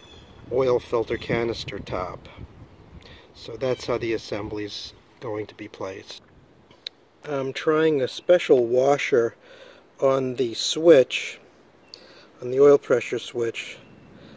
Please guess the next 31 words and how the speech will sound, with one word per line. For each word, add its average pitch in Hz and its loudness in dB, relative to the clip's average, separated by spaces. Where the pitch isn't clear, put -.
with 127 2
a 117 2
rubber, 135 4
looks - -6
like 131 0
it 127 0
has 120 2
a 123 -2
rubber 139 6
washer 131 2
on 123 2
the 123 0
inside 120 0
and 117 0
it's, - -10
um, 113 -8
steel 123 -2
on 110 -4
the 113 -6
outside. 110 -8
That's 135 0
what 123 2
I'm 120 -2
gonna 113 -2
use, 113 -2
and 110 -2
then 110 -4
that 120 -6
goes 117 -2
into 113 -6
here. 117 -2